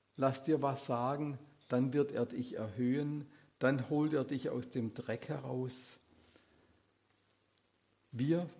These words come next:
müssen uns entscheiden. Die Grundhaltung, die ein ganz wesentliches Prinzip im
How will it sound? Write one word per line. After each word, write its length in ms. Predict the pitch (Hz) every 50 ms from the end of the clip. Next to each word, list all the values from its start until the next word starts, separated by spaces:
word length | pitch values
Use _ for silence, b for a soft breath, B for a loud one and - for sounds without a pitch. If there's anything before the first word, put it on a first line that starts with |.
| - -
müssen 400 | 131 139 147 143 - 160 156 147
uns 320 | 151 - 143 135 135 131 -
entscheiden. 720 | 131 123 127 123 - 107 98 98 101 - 95 90 90 87 - - - _ _ _ _ _ _ _ _ _ _ _ _ _ _ _ _ _ _ _ _ _ _ _ _ _ _ _ _ _ _ _ _ _ _ _ _ _ _ -
Die 100 | 139 -
Grundhaltung, 1000 | - 123 143 165 196 190 - 196 190 190 190 185 190 185 180 185 185 185 185 185 - - - - - _ _ _ _ -
die 380 | 147 139 135 131 131 131 - - - - _ _ _ _ _ _ _ _ _ _ _ _ _ _ _ -
ein 320 | 101 101 104 110 107 -
ganz 340 | - 113 113 117 113 - - 101 95
wesentliches 640 | 110 117 131 160 160 - 185 175 147 143 151 - -
Prinzip 560 | - - 135 127 120 - - 165 160 - -
im 440 | - 127 120 117 120 110 - -